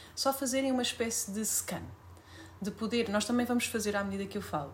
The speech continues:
de poderem sentir o vosso corpo e só tirar notas, não é para mudar nada. Tem o sobrolho franzido, eh, como é que está a vossa respiração, está rápida, lenta, superficial, vai até à barriga, está só centrada no peito,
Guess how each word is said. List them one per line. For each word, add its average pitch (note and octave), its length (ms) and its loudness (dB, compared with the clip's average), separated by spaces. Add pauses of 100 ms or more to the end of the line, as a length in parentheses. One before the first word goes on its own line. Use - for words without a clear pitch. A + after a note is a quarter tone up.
(100)
de F#3 180 -2
poderem F3 640 2 (420)
sentir A3+ 420 4
o F3 60 0
vosso E3 320 2
corpo C#4 480 0 (520)
e A#3+ 520 4
só - 180 4
tirar C4 300 6
notas, E3 360 4
não F#3+ 120 0
é - 20 -4
para A3 100 -2
mudar A3+ 400 4
nada. C#3+ 480 0 (340)
Tem F3+ 380 2
o F3 60 0
sobrolho G3+ 520 4
franzido, F3 1120 2
eh, F3 240 2
como G3 160 -2
é F#3 60 2
que - 60 -4
está F#3+ 120 4
a - 20 2
vossa F#3 300 0
respiração, G3+ 840 4
está E3 440 4
rápida, F#3 560 6
lenta, F#3+ 640 4 (340)
superficial, F#3+ 1200 6
vai F#3 180 4
até F#3+ 160 2
à F#3+ 80 8
barriga, F#3+ 480 2
está F#3+ 180 0
só - 160 4
centrada F#3 480 2
no F3+ 120 4
peito, F3+ 640 4